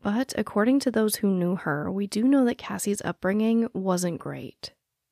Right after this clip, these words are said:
Ultimately, she would be separated from her father Roy, who lived in Oklahoma, while Judy raised Cassie in Stuttgart, Arkansas. According to Judy, Cassie suffered from some pretty intense allergies to things like milk,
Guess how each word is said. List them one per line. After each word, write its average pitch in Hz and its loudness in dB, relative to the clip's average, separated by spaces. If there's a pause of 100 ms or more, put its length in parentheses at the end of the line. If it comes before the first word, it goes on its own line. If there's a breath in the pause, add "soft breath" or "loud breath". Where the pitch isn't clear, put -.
(140)
Ultimately, 262 2
she 226 0
would 214 2
be 202 -2
separated 220 0
from 202 0
her 196 0
father 208 0
Roy, 185 0
who 196 -2
lived 185 -2
in - -2
Oklahoma, 214 2
while 196 -4
Judy 208 0
raised 208 0
Cassie 196 -6
in 196 0
Stuttgart, - -2
Arkansas. - -6 (520)
According 269 4
to 247 4
Judy, - 0
Cassie 214 0
suffered 196 0
from 202 2
some 196 0
pretty 254 0
intense 202 0 (120)
allergies 175 -2 (220)
to 208 -2
things 196 2
like 156 0
milk, 247 4